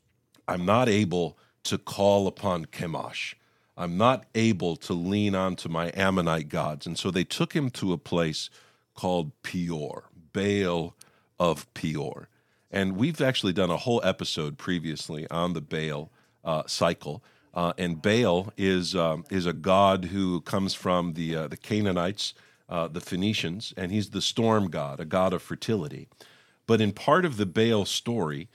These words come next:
uh, right after he's defeated the enemy, uh, Mot, the, the god of death, swallows him up,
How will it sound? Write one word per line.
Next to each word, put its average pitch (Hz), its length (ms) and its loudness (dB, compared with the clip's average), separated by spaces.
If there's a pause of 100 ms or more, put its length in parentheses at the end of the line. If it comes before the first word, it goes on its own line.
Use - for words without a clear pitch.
(320)
uh, 92 220 2
right 117 320 6
after 117 340 4
he's 98 220 0
defeated 107 560 2
the 92 160 -2
enemy, 90 560 -2
uh, 87 260 -2 (360)
Mot, 92 640 4 (200)
the, 87 340 -2
the 82 160 -4
god 98 480 4
of - 200 -6
death, 98 340 0
swallows 98 840 2
him 92 200 0
up, 82 260 -2